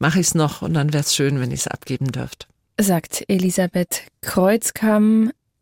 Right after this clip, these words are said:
Speaker 2: die heute zu Gast war aus Anlass des zweihundertjährigen Familienjubiläums und dem damit verbundenen Buch, das Original Kreuzkamm Backbuch. Eine kurze letzte Frage.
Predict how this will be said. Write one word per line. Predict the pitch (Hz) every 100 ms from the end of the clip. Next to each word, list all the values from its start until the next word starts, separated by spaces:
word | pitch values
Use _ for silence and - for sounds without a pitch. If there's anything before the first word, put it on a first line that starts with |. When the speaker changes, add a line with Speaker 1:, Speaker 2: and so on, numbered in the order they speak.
| _ -
Speaker 2:
die | 202
heute | 190 202 214
zu | 208 -
Gast | - 196 208 -
war | 202 196 -
aus | 180 180
Anlass | - 185 190 190 -
des | 180 -
zweihundertjährigen | - 185 214 214 214 202 - 185 185 185 - 185
Familienjubiläums | - 180 185 196 196 196 196 - 190 202 185 175 175 180 190 196 208 -
und | - 196 202 - -
dem | 185 180
damit | 175 180 175
verbundenen | - 175 196 180 180 175 170 170 - - _
Buch, | - 233 262 -
das | - 185 -
Original | 190 185 185 175 170
Kreuzkamm | 175 - 175 - - 180 175 - _ _ _
Backbuch. | - 165 - 170 151 - - _ _ _ _ -
Eine | 170 165
kurze | 170 208 -
letzte | 208 233 -
Frage. | 247 226 226 247 254